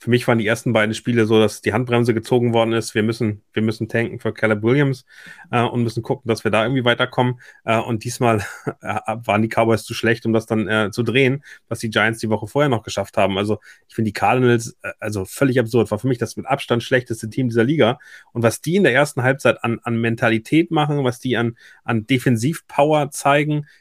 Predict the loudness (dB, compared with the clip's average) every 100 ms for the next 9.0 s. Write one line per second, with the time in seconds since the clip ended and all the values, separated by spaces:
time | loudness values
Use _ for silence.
0 | _ -10 -10 -12 -6 -4 -4 -2 -2 0
1 | 0 0 0 0 0 0 2 0 -2 -2
2 | 2 2 0 -6 _ _ 0 2 0 -4
3 | _ _ _ _ -4 2 2 2 0 2
4 | 2 2 2 2 2 -2 0 0 2 0
5 | 0 0 2 0 0 0 0 0 0 2
6 | 2 2 2 4 4 4 2 0 -2 -14
7 | -10 -2 0 0 0 0 0 0 0 -2
8 | -2 -2 -2 2 2 2 0 -2 -4 -10